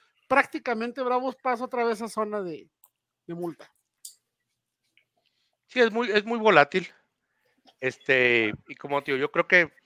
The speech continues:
Speaker 2: Bravos, como te digo, el, el, el material humano es mucho mejor, pero, o sea, sí, sí tienen sus, sus,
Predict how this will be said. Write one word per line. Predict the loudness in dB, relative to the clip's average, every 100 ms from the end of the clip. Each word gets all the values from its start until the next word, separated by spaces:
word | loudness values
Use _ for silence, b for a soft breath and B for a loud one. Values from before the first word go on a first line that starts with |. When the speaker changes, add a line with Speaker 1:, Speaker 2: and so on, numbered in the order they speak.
| _ _ _ _ _ _ _ _ _ _ _
Speaker 2:
Bravos, | 0 2 4 2 0 -6 _
como | -6 -4
te | -2
digo, | 0
el, | -2 -4
el, | 0 0 2
el | -2
material | 2 4 6 6
humano | 4 2 2
es | -2
mucho | -8 -8 -4 -4
mejor, | -2 2 2 0 _ _ _ _ _ _ _
pero, | 4 4 0
o | -6
sea, | -6
sí, | -4 -6 -6
sí | -10 -6
tienen | -2 -2
sus, | -2 -6 -6
sus, | -6 -4 -4 -8 -16